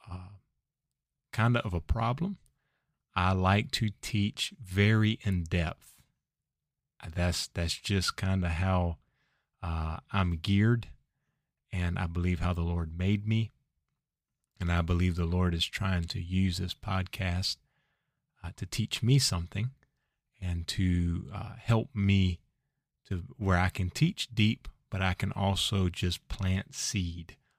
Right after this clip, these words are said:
or feed breadcrumbs, uh, because sometimes, uh, he don't intend for us to feed the whole loaf to someone.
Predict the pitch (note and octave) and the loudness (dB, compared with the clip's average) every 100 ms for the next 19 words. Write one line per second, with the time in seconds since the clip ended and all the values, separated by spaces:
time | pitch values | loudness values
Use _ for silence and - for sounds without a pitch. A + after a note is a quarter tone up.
0 | _ G2 F2 E2+ D#2+ - _ - G2 F2+ | _ -4 0 0 -2 -6 _ -8 -6 -4
1 | F2+ - F2+ F2+ - - F2 E2 E2+ - | -6 -2 0 0 -2 -4 -4 -6 -8 -8
2 | _ _ _ _ _ - G2 F#2+ - G2 | _ _ _ _ _ -16 -10 -6 0 2
3 | - B2 B2+ A2 F#2 F2+ F#2+ A2+ - - | 4 6 4 2 0 2 2 0 -4 -8
4 | _ _ _ _ _ _ _ _ _ _ | _ _ _ _ _ _ _ _ _ _
5 | _ _ - - - _ - C3 A#2 G2+ | _ _ -18 -16 -16 _ 4 6 8 6
6 | F#2 - G#2 F#2 G2 F2+ - F2+ - F#2+ | 4 2 0 0 -2 -2 -2 -6 -4 -4
7 | F2 E2+ E2 F2 E2 F#2+ A#2+ F#2+ - G2+ | -4 -4 -2 -4 0 2 2 2 -6 -4
8 | - F#2 F2 F2+ G#2+ A#2 | -2 -2 0 2 2 0